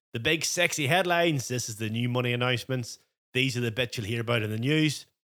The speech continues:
But then we'll dig a bit deeper. We'll talk about where the report says we are today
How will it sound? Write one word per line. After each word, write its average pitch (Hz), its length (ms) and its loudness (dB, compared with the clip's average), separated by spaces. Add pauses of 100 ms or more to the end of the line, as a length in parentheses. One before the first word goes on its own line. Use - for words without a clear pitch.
(100)
But 135 80 -2
then 208 160 10
we'll 175 60 6
dig 156 220 6
a 151 60 8
bit 135 220 4
deeper. 135 480 2 (200)
We'll 131 100 2
talk 156 280 4
about 135 400 2 (140)
where 165 260 6
the 170 160 2
report 143 460 2
says 123 320 -2
we 127 100 4
are 123 160 4
today 127 560 0